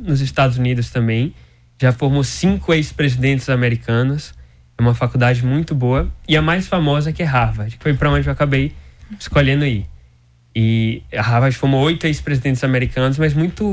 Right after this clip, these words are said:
muita gente brasileira influente também. Tem deputado que se formou por lá, min-, ex-ministro. Então é uma faculdade que te ajuda bastante a crescer como um líder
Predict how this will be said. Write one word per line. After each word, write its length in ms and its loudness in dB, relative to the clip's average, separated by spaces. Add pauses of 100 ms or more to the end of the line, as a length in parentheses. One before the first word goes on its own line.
(140)
muita 200 0
gente 220 -2
brasileira 500 0
influente 480 -2
também. 300 -2
Tem 280 -2 (420)
deputado 560 2
que 60 -6
se 140 -6
formou 280 -2
por 220 -6
lá, 380 0 (680)
min-, 260 4
ex-ministro. 960 0 (380)
Então 120 0
é 40 4
uma 80 4
faculdade 580 2
que 160 -4
te 120 -2
ajuda 240 0
bastante 600 0
a 340 2
crescer 340 0
como 160 0
um 60 0
líder 400 -2